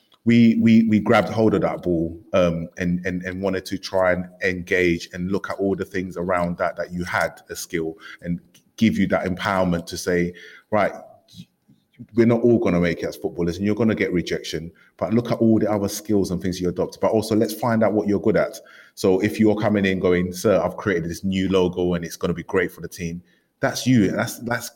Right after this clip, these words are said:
graphics. That's you going away. And, and, and so let's look at, let's explore that. And what within the university, what other jobs that applies to these things? Um, for us, we had to go with sports, and sports was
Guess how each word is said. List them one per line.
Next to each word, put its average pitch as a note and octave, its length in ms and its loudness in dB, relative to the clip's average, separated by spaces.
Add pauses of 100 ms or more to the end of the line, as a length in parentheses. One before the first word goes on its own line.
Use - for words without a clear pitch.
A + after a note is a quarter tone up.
graphics. - 420 -4
That's - 320 -2 (260)
you A2+ 160 6
going A2+ 240 4
away. G#2+ 320 4
And, G2+ 180 -2
and, G2+ 160 -2
and G2 340 -6
so G#2 160 2
let's G#2 320 2
look A2 160 0
at, G2+ 60 0
let's G#2 120 2
explore G#2 300 0
that. E2+ 140 0
And F#2+ 200 -4
what B2 260 -2
within G#2+ 340 0
the G#2 100 0
university, G2+ 440 2
what G2+ 200 0
other A2+ 180 0
jobs F#2 360 -2
that - 120 -4
applies F#2+ 400 0
to - 100 -10
these F2+ 240 -4
things? F2 380 -10 (480)
Um, F#2+ 380 2
for B2+ 180 0
us, A2+ 220 0
we A2+ 100 6
had A2+ 200 0
to G2+ 80 -2
go G2+ 180 4
with F#2 180 2
sports, F2+ 320 -2
and E2+ 80 -6
sports - 340 -2
was F#2 220 -4